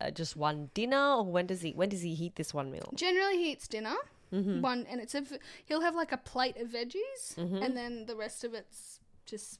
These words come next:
Speaker 2: whatever the other part of the dish is.
Speaker 1: Yep.
Speaker 2: But lots and lots of veggies,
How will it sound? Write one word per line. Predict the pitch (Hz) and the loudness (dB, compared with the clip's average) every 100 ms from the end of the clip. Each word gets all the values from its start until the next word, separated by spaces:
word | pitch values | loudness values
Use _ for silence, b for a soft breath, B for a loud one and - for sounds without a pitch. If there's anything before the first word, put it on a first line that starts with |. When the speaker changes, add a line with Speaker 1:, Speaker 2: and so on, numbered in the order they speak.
| - | -10
Speaker 2:
whatever | 226 214 208 202 - _ | -6 -6 -8 -14 -18 _
the | 247 | -8
other | 214 208 - | -8 -10 -16
part | - 220 | -2 -2
of | 233 247 | -2 -8
the | |
dish | 226 220 | -10 -8
is. | 247 415 - - | -8 -8 -12 -4
Speaker 1:
Yep. | 190 226 - | 0 0 0
Speaker 2:
But | 247 214 | -4 2
lots | 262 269 - | 4 4 2
and | 254 | 0
lots | 247 - 247 | 0 -2 -4
of | |
veggies, | 247 247 247 247 240 | 0 0 -2 -6 -6